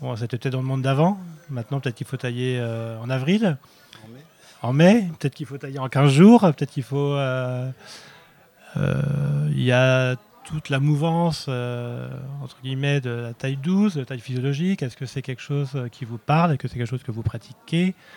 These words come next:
Speaker 1: Est-ce que c'est une réalité ? Est-ce que c'est, euh, des choses que vous avez vécues, ou vous, sur lesquelles vous évoluez ou pas ?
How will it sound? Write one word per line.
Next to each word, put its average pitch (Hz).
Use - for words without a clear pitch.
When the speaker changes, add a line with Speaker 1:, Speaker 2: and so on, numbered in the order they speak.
Speaker 1:
Est-ce 113
que 131
c'est 131
une 123
réalité ? 117
Est-ce 170
que -
c'est, 117
euh, 113
des 135
choses 143
que -
vous 120
avez 120
vécues, 160
ou 165
vous, 165
sur 143
lesquelles 151
vous 139
évoluez 131
ou 123
pas ? 131